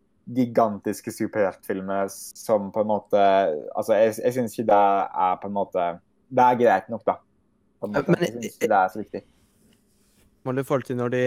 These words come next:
Speaker 2: på en måte skal finne stein igjen da. Eh, for de sier at i to tusen og tolv var det vel, så er det tre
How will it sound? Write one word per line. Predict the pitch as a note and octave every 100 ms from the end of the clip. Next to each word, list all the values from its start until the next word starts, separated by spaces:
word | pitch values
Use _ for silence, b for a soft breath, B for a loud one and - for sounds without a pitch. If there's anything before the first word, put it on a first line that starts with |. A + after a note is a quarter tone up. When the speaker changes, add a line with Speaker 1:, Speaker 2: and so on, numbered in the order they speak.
| B2
Speaker 2:
på | A#2+ _ _ _ -
en | C#3+
måte | -
skal | D3
finne | E3 B2
stein | - C#3 A#2
igjen | A#2 C3+
da. | C3 - _ _ _
Eh, | C3+ C3 C3
for | D#3
de | D3+
sier | D#3 C3
at | B2+ - - -
i | C3 C3 C3 C3 - - -
to | C#3
tusen | - C#3
og | -
tolv | B2+ A#2+
var | B2 B2+
det |
vel, | C3+ C#3+ b b _
så | -
er | C#3
det | D3+ -
tre | C3+